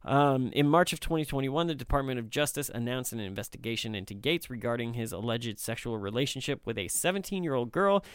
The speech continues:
and whether this violated federal sex trafficking laws. Gates denies the allegs-, uh, the allegations. Um, the House Ethics Committee also announced an investigation.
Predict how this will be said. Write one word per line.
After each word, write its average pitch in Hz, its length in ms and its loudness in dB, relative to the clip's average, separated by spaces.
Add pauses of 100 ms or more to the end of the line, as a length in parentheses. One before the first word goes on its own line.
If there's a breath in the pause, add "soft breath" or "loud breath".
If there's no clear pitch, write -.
(200 loud breath)
and 151 240 2
whether 190 320 8
this 165 240 -2
violated 139 640 2
federal 120 320 0
sex - 260 -4
trafficking 156 520 0
laws. 98 480 0
Gates - 280 -4
denies 117 380 -4
the 107 80 -4
allegs-, 101 360 -2 (180)
uh, 131 80 2
the 113 200 0
allegations. 165 800 0 (320 loud breath)
Um, 113 720 2 (720)
the 127 420 2
House 139 400 2
Ethics 135 320 0
Committee 123 540 0
also 113 340 0
announced 110 540 -4
an 98 180 -10
investigation. 104 1000 -6